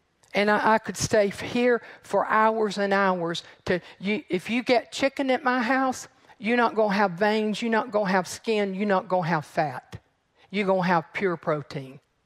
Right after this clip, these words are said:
I wanna make a point here. God knew. Hmm. Don't you know he knew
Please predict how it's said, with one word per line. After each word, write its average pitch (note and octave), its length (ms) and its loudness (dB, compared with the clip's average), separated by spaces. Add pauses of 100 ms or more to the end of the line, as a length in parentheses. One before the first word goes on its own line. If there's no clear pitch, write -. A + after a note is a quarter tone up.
(440)
I - 60 -12
wanna G3 240 -2
make G3 260 -2
a F3+ 40 -8
point E3+ 400 -8
here. E3 440 -6 (1700)
God A3+ 640 2 (220)
knew. F3 520 -4 (1800)
Hmm. A#3 260 -8 (4000)
Don't A#3 380 0
you C4+ 100 -6
know A3 500 -2 (1160)
he A3 280 -2
knew A3+ 580 -4